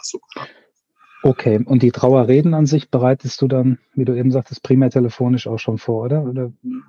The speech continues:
Speaker 1: Nee, äh, jetzt im Moment aktuell nicht. Ich hab, äh, die Möglichkeit, im Gemeindehaus mich mit, äh, drei, vier Menschen zu treffen. Da können wir
Speaker 2: Mhm.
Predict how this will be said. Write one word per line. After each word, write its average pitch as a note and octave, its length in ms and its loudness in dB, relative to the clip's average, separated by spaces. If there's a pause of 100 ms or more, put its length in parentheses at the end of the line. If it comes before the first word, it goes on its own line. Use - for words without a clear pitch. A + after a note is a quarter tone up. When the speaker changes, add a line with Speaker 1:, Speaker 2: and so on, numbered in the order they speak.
(160)
Speaker 1:
Nee, B2+ 340 2
äh, - 60 0
jetzt A#2 400 2
im A2 80 2
Moment A2 320 0
aktuell G2 540 -2
nicht. C#3+ 360 -2
Ich G#2+ 200 -4
hab, G#2 180 -4 (100)
äh, G#2+ 220 0
die G2 140 -6
Möglichkeit, G#2+ 580 -2
im G2+ 80 -2
Gemeindehaus A2+ 920 -2
mich G#2 280 -8
mit, G2+ 400 -8
äh, - 20 -12 (340)
drei, G2 300 -2
vier G2+ 300 0
Menschen G2 480 -6
zu - 220 -8
treffen. B2+ 460 -4
Da F#2+ 120 -4
können G#2 260 -2
wir F#2+ 120 2
Speaker 2:
Mhm. F#2+ 60 -8